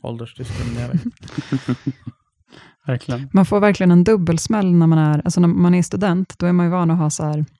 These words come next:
Speaker 1: Ja.
Speaker 3: bidraget, och så är man van att ha liksom allting kanske lite billigare. Det är inte så jävla mycket billigare, men lite billigare. Eh,
Speaker 2: Mm.
Speaker 3: och sen när man går ut och slutar plugga, då är det så här,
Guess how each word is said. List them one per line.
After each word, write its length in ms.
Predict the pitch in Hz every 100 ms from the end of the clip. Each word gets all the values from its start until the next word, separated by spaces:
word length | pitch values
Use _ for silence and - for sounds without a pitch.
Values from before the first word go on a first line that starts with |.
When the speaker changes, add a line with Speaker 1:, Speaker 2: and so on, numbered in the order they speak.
| _ _ -
Speaker 1:
Ja. 240 | 110 110 104 _ _ _ _ _ -
Speaker 3:
bidraget, 640 | 175 160 202 214 220 -
och 80 | 165
så 80 | 170
är 40 |
man 120 | 160
van 140 | 156 156
att 60 | 160
ha 220 | 151 147 - _
liksom 320 | 240 196 -
allting 300 | 165 - 160
kanske 180 | 160 160
lite 320 | 175 170 -
billigare. 340 | 165 156 - 160
Det 80 | 165
är 20 |
inte 180 | 160 160
så 120 | 165
jävla 180 | - 175
mycket 200 | 156 170
billigare, 260 | 156 - 190
men 180 | 160
lite 180 | 156 156
billigare. 260 | 160 156 175 _ - _ _ _ _ _ -
Eh, 260 | 175 160 151
Speaker 2:
Mm. 220 | 123 120 -
Speaker 3:
och 100 | 196
sen 120 | 196
när 80 | 202
man 160 | 185 170
går 120 | 208
ut 280 | 180 - 160
och 60 |
slutar 240 | - 160 -
plugga, 440 | 190 175 196 -
då 120 | 180
är 60 | 180
det 60 |
så 120 | 185 160
här, 200 | -